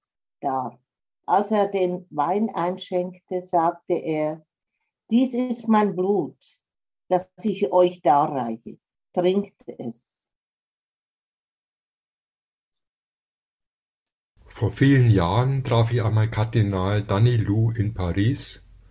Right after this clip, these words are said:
Speaker 2: und ich sagte zu ihm: Ich denke, Jesus lehrte seine Schüler die Praxis der Achtsamkeit.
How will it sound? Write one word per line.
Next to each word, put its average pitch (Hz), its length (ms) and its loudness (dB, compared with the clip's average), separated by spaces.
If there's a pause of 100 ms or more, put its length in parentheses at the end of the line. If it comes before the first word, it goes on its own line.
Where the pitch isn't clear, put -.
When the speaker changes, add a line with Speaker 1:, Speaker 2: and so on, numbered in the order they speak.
(380)
Speaker 2:
und 113 100 4
ich 113 160 6
sagte 110 320 -2
zu 113 200 0
ihm: 107 400 -2 (800)
Ich 107 220 -6
denke, 139 540 0 (160)
Jesus 120 440 2
lehrte 113 400 0
seine 107 300 0
Schüler 113 400 2
die 117 100 -2
Praxis 113 540 -4
der - 140 -4
Achtsamkeit. 110 840 -4